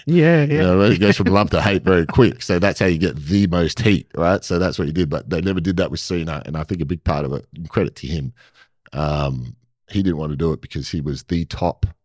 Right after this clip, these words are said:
Speaker 2: requested guy for Make-A-Wish.
Speaker 1: Oh, okay. <laughs>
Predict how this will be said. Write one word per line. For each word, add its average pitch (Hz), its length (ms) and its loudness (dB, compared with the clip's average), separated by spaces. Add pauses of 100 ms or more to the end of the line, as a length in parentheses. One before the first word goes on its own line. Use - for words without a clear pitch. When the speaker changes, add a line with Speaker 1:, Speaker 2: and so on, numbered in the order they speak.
(440)
Speaker 2:
requested 78 520 -2
guy 78 220 0
for - 100 -6
Make-A-Wish. 90 640 0 (560)
Speaker 1:
Oh, 104 300 -8
okay. - 320 -10
<laughs> - 60 -20